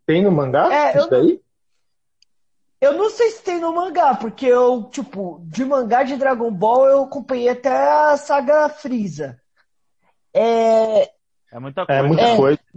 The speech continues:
Speaker 1: É. Tem
Speaker 2: mas,
Speaker 1: coisa assim que é
Speaker 2: mas,
Speaker 1: infinita,
Speaker 2: tipo,
Speaker 1: cara.
Speaker 2: eu não sei, é muito, é mui-,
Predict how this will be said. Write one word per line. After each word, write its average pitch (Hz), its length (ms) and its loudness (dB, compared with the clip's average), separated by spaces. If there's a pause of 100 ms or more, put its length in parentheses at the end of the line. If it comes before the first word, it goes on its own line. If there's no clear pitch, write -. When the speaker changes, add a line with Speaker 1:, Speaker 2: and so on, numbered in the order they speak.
(180)
Speaker 1:
É. 120 160 -4 (640)
Tem 208 100 -2
Speaker 2:
mas, 247 80 2
Speaker 1:
coisa - 220 4
assim 175 120 -2
que 180 100 -2
é 180 60 4
Speaker 2:
mas, 180 100 0
Speaker 1:
infinita, 160 480 0
Speaker 2:
tipo, - 100 -14
Speaker 1:
cara. 104 240 -4 (1200)
Speaker 2:
eu 269 120 2
não 427 140 0
sei, 285 340 -4
é 269 100 0
muito, 269 800 -2
é 247 100 0
mui-, 247 380 -6